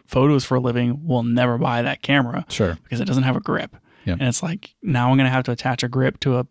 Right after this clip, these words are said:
Speaker 1: four thousand dollar camera that I just bought, and, like, it just doesn't appeal to those kind of people. But maybe for those of us who are into, like, weird cameras,
Speaker 2: Yeah.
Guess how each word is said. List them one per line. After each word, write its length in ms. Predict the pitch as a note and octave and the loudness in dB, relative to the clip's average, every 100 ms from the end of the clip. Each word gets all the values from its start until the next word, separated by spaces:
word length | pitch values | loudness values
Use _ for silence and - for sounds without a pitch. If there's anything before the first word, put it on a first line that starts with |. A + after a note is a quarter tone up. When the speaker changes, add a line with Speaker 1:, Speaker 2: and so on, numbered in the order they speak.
| _ - | _ -6
Speaker 1:
four 220 | - C3 | 0 2
thousand 240 | B2 B2+ B2+ | 2 2 2
dollar 180 | A#2+ | 0
camera 320 | C3+ B2+ C3 C#3 | -2 0 2 2
that 140 | D3 | 2
I 60 | C#3+ | 2
just 220 | C#3+ - | 0 0
bought, 300 | C3+ C3+ C3 | 2 2 2
and, 80 | D3 | 2
like, 160 | B2+ | 0
it 60 | C3 | 0
just 160 | C3+ C3+ | 0 2
doesn't 200 | C3+ B2 | 4 2
appeal 340 | - - C3 | 0 -2 -2
to 100 | - | -2
those 200 | - B2+ | -4 -2
kind 140 | - F#3 | 0 0
of 60 | |
people. 440 | A3+ A3 B3 B3 - - - - - - | 0 -2 0 -2 -2 -16 -20 -20 -20 -2
But 280 | C#3+ C3 - - | 2 2 0 -2
maybe 280 | D3+ C3 B2+ | 0 2 0
for 400 | C3 B2+ B2+ - | 0 0 -2 -4
those 220 | F3 C3+ B2+ | -2 0 2
of 60 | |
us 160 | B2 - | 0 0
who 80 | B2 | 0
are 60 | |
into, 160 | B2 G3+ | 0 0
like, 160 | C#3 - | -4 -4
weird 560 | D#3 C3 C3 C3 D3+ | -4 2 2 2 0
cameras, 640 | D3+ E3+ F3 F#3 G#3+ G#3+ - _ _ _ _ | 0 0 2 0 0 -4 -10 _ _ _ _
Speaker 2:
Yeah. 220 | - G2+ | -4 -4